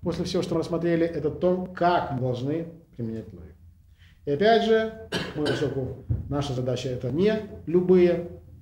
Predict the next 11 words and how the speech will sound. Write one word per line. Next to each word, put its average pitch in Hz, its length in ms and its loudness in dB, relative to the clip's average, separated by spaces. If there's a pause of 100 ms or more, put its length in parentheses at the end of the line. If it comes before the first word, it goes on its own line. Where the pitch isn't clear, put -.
идеи, 147 800 0
э, 120 280 -4 (260)
переубеждать 139 580 2
одних, 131 300 -2
потом 117 560 -6
переубеждать 120 480 -4
их - 60 -10
обратно, 117 360 -8 (480)
а 120 300 -4
убеждать 123 420 -2
именно 110 260 -6